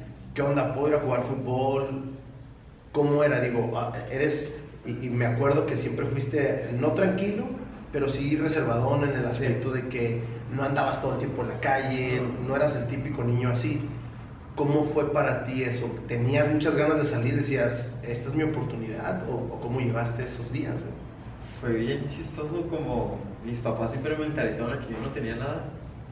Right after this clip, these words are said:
Speaker 2: Yo en ese entonces hacía como, pues, patinaba y así.
Speaker 1: Ujú.
Speaker 2: Yo me acuerdo el primer día que salí, yo salí normal así. Y mis papás cuando se fueron, yo me subí a patinar y todo.
Speaker 1: Wow.
Speaker 2: Despuésito de la cirugía, y sí me dolía, pero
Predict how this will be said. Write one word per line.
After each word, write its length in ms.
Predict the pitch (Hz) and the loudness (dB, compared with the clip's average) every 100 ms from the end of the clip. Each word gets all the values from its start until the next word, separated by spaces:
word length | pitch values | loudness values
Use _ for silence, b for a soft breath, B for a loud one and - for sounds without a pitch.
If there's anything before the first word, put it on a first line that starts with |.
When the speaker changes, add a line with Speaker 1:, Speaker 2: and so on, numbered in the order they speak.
| - - | -14 -6
Speaker 2:
Yo 60 | |
en 100 | 117 | 0
ese 180 | 120 117 | 0 0
entonces 500 | 120 139 135 143 127 - - - - - - - - - - - - | -2 -2 0 0 0 -2 -6 -10 -12 -12 -14 -14 -14 -16 -16 -16 -10
hacía 400 | 117 117 113 - | -6 0 0 2
como, 540 | 135 127 120 113 107 101 101 101 - 110 | -2 -2 0 -2 -2 -4 -6 -8 -8 -8
pues, 120 | 117 | -4
patinaba 600 | 127 117 107 107 120 120 | -4 -4 -4 0 2 4
y 40 | |
así. 200 | - - | 2 -2
Speaker 1:
Ujú. 640 | 135 - 120 127 123 - 113 | -4 -4 -2 -2 -2 -2 -2
Speaker 2:
Yo 60 | |
me 60 | 113 | -2
acuerdo 420 | 127 131 123 - 120 | 2 2 2 2 2
el 160 | 117 | 2
primer 380 | 113 117 113 113 | 2 0 0 2
día 140 | 120 117 | 2 2
que 80 | |
salí, 300 | 110 113 135 156 - - - - - | 2 2 2 0 -4 -6 -6 -6 -4
yo 60 | - | -2
salí 200 | - 139 | -2 0
normal 360 | - - - - | 2 2 2 2
así. 200 | 147 143 139 - - - - 120 | -2 -2 -2 -2 -2 -4 -4 -2
Y 60 | |
mis 240 | 117 143 139 | 0 0 2
papás 260 | 127 123 | 2 2
cuando 140 | 139 143 | 2 0
se 60 | 117 | 0
fueron, 160 | 127 | 0
yo 80 | 135 | 0
me 80 | - | 0
subí 220 | - 117 | 0 2
a 100 | 117 | 2
patinar 460 | - 117 - - 127 | 2 2 2 2 2
y 140 | 123 | 0
todo. 220 | 135 135 135 - - | 0 -2 -2 -4 -4
Speaker 1:
Wow. 400 | - - - - | -4 -4 -2 2
Speaker 2:
Despuésito 640 | 143 143 139 139 139 - 185 | 4 6 4 2 2 2 6
de 160 | 165 | 8
la 120 | - - | 8 6
cirugía, 340 | - - 156 | 2 2 4
y 80 | 156 | 6
sí 80 | - | 6
me 100 | - | 6
dolía, 360 | - - 170 | 6 6 4
pero 320 | 160 143 104 | 4 4 4